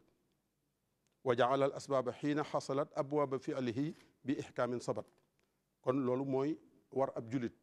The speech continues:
di dajale sabab yi ak di ko boole ak di wakkilu ci sunu Borom tabaraka wa taala. Loolu moo, mooy li nga xam ne moo war ab julit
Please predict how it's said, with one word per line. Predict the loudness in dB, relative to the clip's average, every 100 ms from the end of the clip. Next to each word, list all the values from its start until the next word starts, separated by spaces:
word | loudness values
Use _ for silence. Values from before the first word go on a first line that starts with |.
| _
di | -4
dajale | 2 2 2 0 -2 -6
sabab | -2 0 0 -2
yi | -6 -8 _
ak | -6
di | -4
ko | -2 -2
boole | -2 -2
ak | -6 -2
di |
wakkilu | 0 0 -2 -4
ci | -4
sunu | -6 -4
Borom | -2
tabaraka | -2 -4 -4
wa | -4
taala. | -2 -2 -4 -10 _ _ _ _ -4
Loolu | 0
moo, | 0 0
mooy | 0 -2 -2
li | -2 -2
nga |
xam | -2 -2
ne | -4
moo | -2 0 0
war | -2 -6
ab | -6
julit | -4 -4